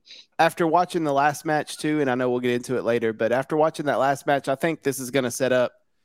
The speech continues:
M J F and Adam Cole versus the Kingdom at All Out. I think that's what we're getting at All Out. Um, I mean, I guess that's fine. I, I like it 'cause it kept the team together.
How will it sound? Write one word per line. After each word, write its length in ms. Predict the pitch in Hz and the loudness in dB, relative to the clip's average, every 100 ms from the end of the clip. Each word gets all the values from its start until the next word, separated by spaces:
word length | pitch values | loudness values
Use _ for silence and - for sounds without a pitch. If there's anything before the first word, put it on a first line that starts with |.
| _ _ _ | _ _ _
M 160 | 139 139 | 0 2
J 220 | 135 131 | 2 2
F 160 | 127 127 | 0 0
and 100 | 123 | 0
Adam 240 | 123 123 | 0 -2
Cole 260 | 123 127 127 | 0 0 0
versus 360 | 117 - 113 | -2 -4 -8
the 100 | - | -8
Kingdom 560 | 104 123 127 131 131 127 _ | -4 -2 0 0 -2 -8 _
at 120 | 123 | 0
All 220 | 117 113 120 | 2 2 2
Out. 260 | 123 131 - | 2 0 -2
I 60 | 117 | -4
think 200 | 131 120 | -4 -4
that's 160 | 117 | -4
what 100 | 131 | -4
we're 60 | 117 | -4
getting 200 | 113 113 | -4 -2
at 100 | 117 | 0
All 200 | 117 113 | 2 2
Out. 220 | 117 120 - - - _ _ | 0 -2 -4 -16 -20 _ _
Um, 520 | 120 127 117 104 92 - _ _ _ _ _ - - | -2 0 0 -4 -8 -16 _ _ _ _ _ -20 -6
I 40 | 120 | 0
mean, 100 | 127 | 0
I 120 | 120 | 0
guess 280 | 117 117 - | 0 -2 -2
that's 220 | 131 - | -4 -2
fine. 200 | 123 117 | -2 0
I, 140 | 156 - - - - _ | 0 -2 -10 -20 -20 _
I 80 | 202 | 2
like 320 | 190 196 196 | 4 2 0
it 100 | 185 | -2
'cause 140 | 170 | -2
it 60 | 139 | -2
kept 220 | - 156 | 0 0
the 60 | 139 | -2
team 280 | - 151 156 | -2 -2 0
together. 460 | 160 160 160 165 | 2 2 2 -2